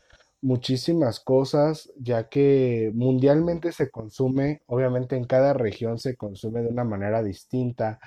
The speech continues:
Eh, en algunas regiones, eh, se consume muy diferente a lo que es aquí, eh, como en Asia o algo así, cosas así, lo que es el, creo que allá tienen como un licor de arroz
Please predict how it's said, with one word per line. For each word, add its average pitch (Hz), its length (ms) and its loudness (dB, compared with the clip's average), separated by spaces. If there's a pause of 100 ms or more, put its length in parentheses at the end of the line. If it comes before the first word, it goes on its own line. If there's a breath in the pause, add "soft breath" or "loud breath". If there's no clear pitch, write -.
(580 loud breath)
Eh, 107 440 0
en 104 80 -2
algunas 110 320 0
regiones, 113 640 -4
eh, 98 320 -4
se 110 140 -10
consume 110 340 -6
muy 117 140 -2
diferente 113 440 -2
a 113 40 0
lo 107 160 0
que 113 120 -6
es - 120 -8
aquí, 123 520 -4 (520 soft breath)
eh, 98 840 -6
como 107 280 -10
en 95 180 -8
Asia 101 460 -4
o 95 100 -6
algo 101 200 -4
así, 110 160 -8 (100)
cosas 117 280 -2
así, 117 440 -4
lo 107 120 -8
que 104 120 -8
es 101 120 -8
el, 98 640 -2
creo - 160 -14
que 117 180 -8
allá 110 200 -4
tienen 113 240 -10
como 104 280 -8
un 104 100 -4
licor 117 400 -4
de 113 100 0
arroz 110 560 -4